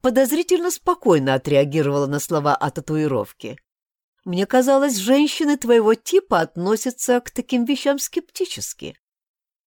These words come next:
Я покосилась на него в задумчивости. Признаваться или нет?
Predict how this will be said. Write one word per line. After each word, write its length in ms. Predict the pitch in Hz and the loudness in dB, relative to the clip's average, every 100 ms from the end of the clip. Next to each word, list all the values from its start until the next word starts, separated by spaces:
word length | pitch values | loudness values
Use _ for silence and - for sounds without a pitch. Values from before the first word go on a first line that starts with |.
| _ _ _ | _ _ _
Я 160 | 254 262 | -2 0
покосилась 640 | 240 - 254 370 277 - | 0 -2 0 0 -2 -4
на 60 | 156 | -4
него 240 | 139 139 | -4 -2
в 80 | 131 | -4
задумчивости. 960 | 135 120 123 120 - 90 92 - - 92 _ _ _ _ _ | -4 -4 -6 -8 -10 -12 -12 -12 -16 -18 _ _ _ _ _
Признаваться 920 | 233 220 240 254 339 - - - 139 - _ _ _ | -8 -6 -2 -2 -2 -10 -10 -8 -8 -10 _ _ _
или 220 | 247 233 | -6 -6
нет? 500 | 220 135 - _ - | -6 -8 -12 _ -20